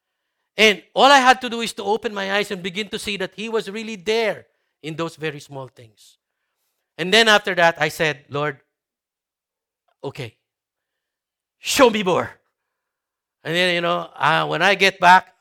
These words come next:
I will, I will try to convince the people that we will do an Intimacy with God series with the leadership. Of course, the immediate reaction was, "Oh, we will, I think we're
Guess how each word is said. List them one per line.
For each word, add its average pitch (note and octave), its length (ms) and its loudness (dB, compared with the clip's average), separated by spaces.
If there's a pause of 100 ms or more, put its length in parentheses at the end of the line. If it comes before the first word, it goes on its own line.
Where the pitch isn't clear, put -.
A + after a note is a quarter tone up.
(140)
I C#3 180 0
will, D#3 360 -8
I C#3 120 -4
will D#3 120 -8
try E3 220 -2
to E3 120 -14
convince D#3 400 -8
the D3+ 80 -10
people D#3+ 300 -12
that C#3 140 -10
we D#3 100 -8
will D3+ 140 -10
do C#3+ 240 -12 (320)
an C3 80 -10
Intimacy D#3+ 460 -10
with D3+ 180 -12
God C#3+ 220 -2
series C3+ 540 -12 (460)
with C#3 280 -6
the C#3 60 -8
leadership. C#3 440 -10 (720)
Of - 140 -6
course, B3 440 -2 (200)
the D3+ 80 -8
immediate F#3+ 320 -4
reaction E3+ 420 -2
was, D#3 260 -10 (760)
"Oh, A#3 400 -6
we A#3+ 200 -12
will, A#3 280 -10 (320)
I A#3+ 240 -14
think B3+ 180 -10
we're A#3 220 -6